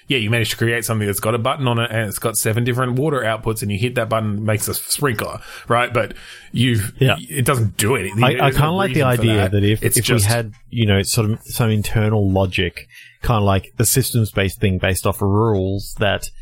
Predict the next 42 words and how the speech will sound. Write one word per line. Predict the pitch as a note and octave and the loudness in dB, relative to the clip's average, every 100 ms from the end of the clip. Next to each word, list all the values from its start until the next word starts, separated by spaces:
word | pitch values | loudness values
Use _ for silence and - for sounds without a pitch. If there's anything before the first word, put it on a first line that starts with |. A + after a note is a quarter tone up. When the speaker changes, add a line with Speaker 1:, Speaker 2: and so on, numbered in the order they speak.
| - - - | -18 -20 -10
Speaker 2:
you | - G#2 | 0 2
know, | G2 G2+ | 2 2
you | A#2 | 0
could | B2 | 2
actually | A2+ A2+ A2+ - A2+ | 0 0 0 0 0
create | - G#2+ G#2 G2+ - | 0 2 2 0 -2
if | B2 A2 | -2 0
you, | A#2+ A2 - | 0 0 0
if | A2 - | -4 0
you | G#2 G2 | 2 2
actually | G2 G2 - F#2+ F#2+ - _ | 0 -2 -4 -4 -4 -8 _
kinda | G#2 G2 | -2 0
knew | F#2+ G2+ A2+ | 2 2 2
the | G2+ | 2
rules, | G#2 A#2 F#2 F#2+ - - - _ A2+ | 2 2 0 -2 -4 -14 -20 _ 0
you | |
could | G#2 | 2
end | A2 G2+ | 2 0
up | F#2+ | 0
creating, | - G#2 G2 G2 | 0 0 2 2
like, | G2 G2 - | 2 0 -2
and | G#2 G2+ G#2 G2+ | -2 0 2 2
or | G2 G2 G2+ | 2 2 2
and | G2 G2 F#2+ F2+ | 0 -2 -4 -4
nand | G#2+ G#2 G2+ | 0 2 2
gates | G2+ F#2 - | 0 -2 -2
and | G2 | -2
basically | G2 G2 G2 | -2 0 -2
create | F#2+ G#2+ G2+ G2+ | -2 0 0 0
your | G2+ | 0
own | G2+ G2+ | 2 2
little | G2+ G2+ G2 - | 2 2 -2 -6
logic, | G#2+ A2+ A2 A2+ - - - - - | -2 0 0 -2 -4 -10 -12 -16 -2
logic, | A#2 A2 A2 - - | 0 2 -2 -4 -6
um, | - D3 C3+ | 2 4 4
Speaker 1:
Right. | A#2 | 4
Speaker 2:
computer | A#2+ A#2 A2 F#2+ | 4 4 4 2
or | |
something | - D#2 G2 | -2 -4 -2
like | F#2+ | 0
that. | G#2+ G2+ - - | -2 -2 -6 -4
Speaker 1:
Yeah. | E3+ D3+ A#2+ A2+ | 0 2 2 0